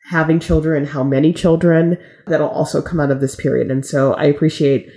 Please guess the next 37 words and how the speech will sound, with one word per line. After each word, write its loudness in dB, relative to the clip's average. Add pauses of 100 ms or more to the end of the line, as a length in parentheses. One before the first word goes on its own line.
(200)
this 2
article 0
from 0
the 2
New 2
York 0
Times. -4
And -4
if -8
any 0 (400)
other 4
listeners 0
are 0
in 0
this -4
position, 0 (260)
I 2
highly 2
recommend -2 (400)
talking -2
to -8
other 2
people 0
about -2
the 2 (220)
very 2 (200)
specific -2
situation 0
that -2
you're 0
in, -4
because -2
it -2
can -4
be 4
a 4
little 2